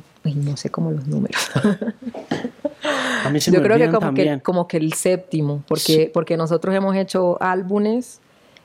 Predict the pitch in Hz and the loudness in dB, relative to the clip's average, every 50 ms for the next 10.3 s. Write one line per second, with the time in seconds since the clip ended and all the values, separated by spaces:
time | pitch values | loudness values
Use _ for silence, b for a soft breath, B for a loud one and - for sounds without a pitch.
0 | b b _ _ - 165 160 156 156 151 151 151 151 147 143 143 143 143 143 143 | b b _ _ 2 4 6 6 6 6 4 4 4 4 2 2 2 0 0 -2
1 | 143 - - _ _ - - _ _ - 156 165 180 196 180 190 208 214 220 233 | -4 -6 -8 _ _ -20 -20 _ _ -2 0 0 0 0 0 0 0 0 0 -2
2 | 262 247 - - - - 175 156 - 156 151 147 143 - 147 139 139 - - - | -4 -6 -10 -12 -2 -2 -2 0 0 0 0 0 0 -2 -2 -2 -2 -4 -2 0
3 | 196 202 - - 214 196 170 156 - - 151 - - - 143 139 123 131 - _ | 0 -2 0 0 0 0 0 -2 -2 -2 -4 -2 -2 -4 -4 -4 -4 -6 -10 _
4 | _ _ - 139 127 120 - _ _ _ - - 151 147 143 143 - - 185 180 | _ _ 0 2 2 0 -2 _ _ _ -4 0 2 2 2 0 0 0 2 2
5 | 175 180 185 180 - 175 170 170 165 165 175 165 170 170 170 165 170 165 147 143 | 2 0 -2 0 2 2 4 4 2 0 0 0 0 0 0 0 0 -2 -2 -6
6 | - - 196 214 214 214 196 - - - 160 160 - - - - 175 175 175 - | -4 -2 0 2 2 0 -2 -4 -4 -4 -4 -4 -6 -10 -6 -4 -4 -4 -4 -6
7 | b b b b b b b b b - - 160 143 143 - _ _ - - 147 | b b b b b b b b b -2 -2 -2 -2 -2 -6 _ _ -6 -4 -2
8 | 151 - - 160 156 151 - 147 147 - - 143 139 143 143 - _ _ _ _ | -2 0 0 0 0 0 -2 -4 -4 -2 -4 -4 -4 -4 -6 -10 _ _ _ _
9 | - 160 160 160 208 208 226 214 214 220 208 214 233 220 - - - - - 202 | -2 0 2 2 2 2 2 4 4 2 2 2 -2 -2 -2 -8 -8 0 2 2
10 | 208 - 196 247 233 - | 4 4 2 2 -2 -2